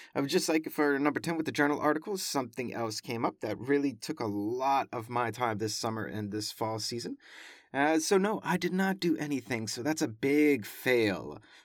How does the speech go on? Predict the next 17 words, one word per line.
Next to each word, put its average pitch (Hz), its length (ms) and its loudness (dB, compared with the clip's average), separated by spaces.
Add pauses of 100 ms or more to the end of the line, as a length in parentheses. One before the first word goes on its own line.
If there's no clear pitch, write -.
for - 140 -4
that 113 200 2
summer 92 300 -4
goal 90 260 -4
right 92 280 -4
there. 85 320 -14 (520)
Number 165 240 4
three, 190 240 0 (540)
new 170 180 6
music 175 480 2
and 113 180 0
new 147 120 4
lo-fi 135 440 2
intros 95 600 -6
for - 100 -16
season 107 380 -8
six. - 640 -12